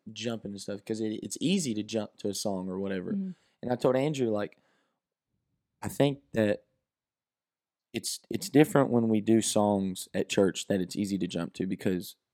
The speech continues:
Speaker 1: the congregation really likes it. Like,
Speaker 2: Mm-hmm.
Speaker 1: when we do songs that are jumping h-
Speaker 2: Yeah.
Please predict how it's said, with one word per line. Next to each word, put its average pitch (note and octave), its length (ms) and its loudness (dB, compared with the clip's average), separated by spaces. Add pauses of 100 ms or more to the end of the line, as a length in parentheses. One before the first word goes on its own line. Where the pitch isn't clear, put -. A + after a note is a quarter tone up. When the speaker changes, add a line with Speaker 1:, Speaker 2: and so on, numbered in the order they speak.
(160)
Speaker 1:
the A2 80 -8
congregation F#2+ 640 -4
really F#2+ 260 0
likes E2+ 300 -4
it. - 140 -12 (200)
Like, - 120 -4
Speaker 2:
Mm-hmm. G3 160 -2 (160)
Speaker 1:
when G#2 120 -6
we G#2 80 0
do C3+ 120 2
songs C3+ 340 4
that A2 140 2
are G2+ 80 0
jumping G#2+ 460 -2
h- - 100 -12 (640)
Speaker 2:
Yeah. G3 220 -4